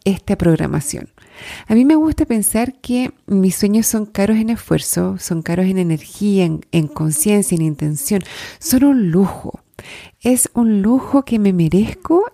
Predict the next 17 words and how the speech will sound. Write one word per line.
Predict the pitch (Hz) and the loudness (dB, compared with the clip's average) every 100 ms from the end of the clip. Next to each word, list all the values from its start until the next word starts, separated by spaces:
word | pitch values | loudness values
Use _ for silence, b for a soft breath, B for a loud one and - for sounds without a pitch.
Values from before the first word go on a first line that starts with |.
| _ | _
y | 214 | -2
que | 208 214 | 0 -2
tú | 240 | 0
también | 247 262 214 | 0 2 0
te | 202 202 | 0 -2
mereces. | 175 - - - - - _ B B B B B B | -2 -2 -6 -10 -14 -18 _ B B B B B B
Pero, | 214 220 - - | 0 0 0 -4
¿cómo | 247 262 311 | 0 2 2
contrarrestamos | 302 294 262 240 202 - 233 247 | 2 0 0 -2 -4 -4 -2 0
ese | 254 - | 0 0
impulso | 240 214 - 214 220 180 | -4 -6 -4 -2 -2 -2
súper, | 170 - 190 214 214 - - - | -4 -4 -4 -2 -2 -4 -12 -10
eh, | 165 160 - | -6 -4 -2
biológico | - 165 170 226 - 175 - 143 151 | 2 4 6 2 0 -6 -2 0 0
y | 151 147 | 0 -2
súper | 151 180 190 196 | -6 -6 -4 -4
inconsciente? | 196 175 160 - 202 160 - | -6 -6 -6 -4 -4 -4 -8